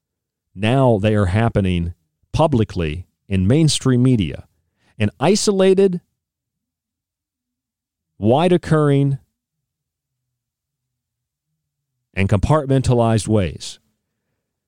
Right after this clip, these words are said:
So unless you put the pieces together, of course, that puzzle doesn't look like a bowl of fruit.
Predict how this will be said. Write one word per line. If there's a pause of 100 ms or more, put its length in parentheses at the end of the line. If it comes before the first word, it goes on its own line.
(100)
So
unless
you
put
the
pieces
together, (100)
of
course, (1160)
that
puzzle
doesn't
look
like
a
bowl
of
fruit.